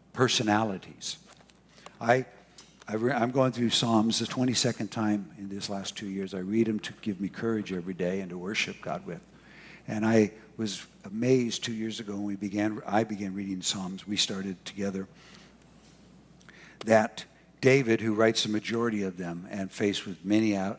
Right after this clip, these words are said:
adversaries, many, many people that tried to displace him, remove him, he never mentions a man's personal name. I took that to heart. I thought, "Hmm, you don't have to know."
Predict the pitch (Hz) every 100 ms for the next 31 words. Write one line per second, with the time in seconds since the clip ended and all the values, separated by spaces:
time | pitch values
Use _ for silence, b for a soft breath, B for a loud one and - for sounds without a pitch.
0 | - 95 92 98 - 92 82 87 - 98
1 | 90 104 107 104 98 B B - 101 101
2 | 107 107 - 98 - 95 87 - - 98
3 | 95 92 87 98 - - 98 95 - 87
4 | 87 87 95 98 87 85 82 B B B
5 | B B 110 107 110 120 135 113 107 -
6 | 110 104 - 95 92 92 92 92 92 -
7 | - - 92 - 98 87 87 - 80 85
8 | 76 - - _ _ - - _ - -
9 | - - - - - 151 - 135 - -
10 | - 110 - 135 - 170 - 80 76 -
11 | 139 175 202 180 101 - - - - -
12 | B B B B B - 110 165 151 143
13 | 165 - - 120 123 131